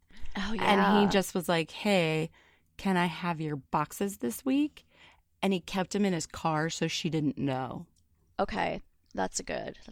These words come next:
Speaker 1: that's a good theory.
Speaker 2: Yeah. That's, that's, for anyone who's never worked at a mall, that's how it works. <laughs> When, when stores get their shipment, there's just so many boxes.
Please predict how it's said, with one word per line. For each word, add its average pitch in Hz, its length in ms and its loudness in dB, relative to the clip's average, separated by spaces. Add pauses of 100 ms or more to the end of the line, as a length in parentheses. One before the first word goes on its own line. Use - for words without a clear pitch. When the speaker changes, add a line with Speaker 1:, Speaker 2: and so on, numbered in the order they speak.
(240)
Speaker 1:
that's - 220 -8
a - 40 -14
good - 180 -12
theory. - 520 -6
Speaker 2:
Yeah. 143 340 0 (440)
That's, 175 240 -2 (320)
that's, - 220 -6 (640)
for - 160 0
anyone 180 420 2
who's 170 140 -2
never 165 240 2
worked 156 260 -2
at 156 60 2
a 156 60 0
mall, 151 300 0
that's 151 200 -6
how 160 140 -4
it 113 100 -4
works. - 580 -10
<laughs> 147 40 -6 (1400)
When, 156 280 -6 (420)
when 196 180 4
stores 170 460 -2
get 180 160 -6
their 196 100 -4
shipment, 175 460 -2
there's 165 200 -10
just - 460 -8
so 151 300 0
many 139 180 -2
boxes. - 640 -8